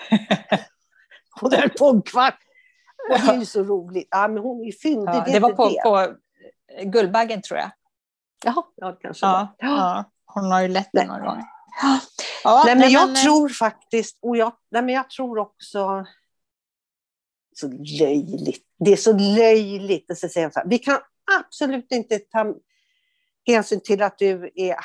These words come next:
Speaker 2: halt och bara har ett ben att gå på. Det kan vi inte ta hänsyn till, utan du får
Speaker 1: <laughs>
Speaker 2: en på arm och trä-"
Speaker 1: Stackarn, han hoppar på ett ben.
Speaker 2: Quick step
Speaker 1: <laughs> In-
Speaker 2: utan
Speaker 1: <laughs>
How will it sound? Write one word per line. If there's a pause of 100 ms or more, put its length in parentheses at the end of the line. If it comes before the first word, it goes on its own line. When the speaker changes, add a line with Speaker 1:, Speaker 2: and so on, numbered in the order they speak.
Speaker 2:
halt (160)
och
bara
har (100)
ett
ben
att
gå
på.
Det
kan (320)
vi
inte (720)
ta
hänsyn
till,
utan
du
får
Speaker 1:
<laughs>
Speaker 2:
en
på (160)
arm
och
trä-"
Speaker 1:
Stackarn,
han
hoppar
på
ett (460)
ben. (640)
Speaker 2:
Quick
step (120)
Speaker 1:
<laughs>
In-
Speaker 2:
utan
Speaker 1:
<laughs>